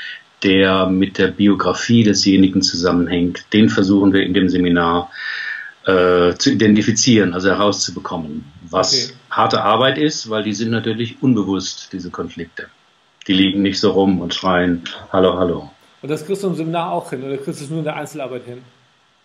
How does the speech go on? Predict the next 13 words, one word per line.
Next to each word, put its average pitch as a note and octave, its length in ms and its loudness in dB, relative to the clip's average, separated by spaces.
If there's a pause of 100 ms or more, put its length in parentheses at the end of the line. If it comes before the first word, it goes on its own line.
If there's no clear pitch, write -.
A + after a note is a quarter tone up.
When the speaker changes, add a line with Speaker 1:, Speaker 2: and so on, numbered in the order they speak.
(340)
Speaker 1:
Das C#3 460 2
kriege E3 220 2
ich - 300 -4 (100)
überwiegend E3 540 4
im C3 120 6
Seminar A#2 540 2
hin, D#3 180 0
die C3 80 0
Einzelarbeit, B2+ 800 0 (400)
ich - 220 -10
könnte D3+ 300 2
das A2+ 180 -4
schon, C#3+ 440 0